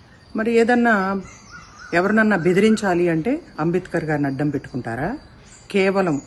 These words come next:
ఓట్లు రాజకీయాలు మాత్రమే చేస్తారా మీరు?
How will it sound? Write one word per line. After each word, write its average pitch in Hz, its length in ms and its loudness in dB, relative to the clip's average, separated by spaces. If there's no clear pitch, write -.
ఓట్లు 190 260 2
రాజకీయాలు 156 580 0
మాత్రమే 147 380 -2
చేస్తారా 131 460 -4
మీరు? 131 260 -2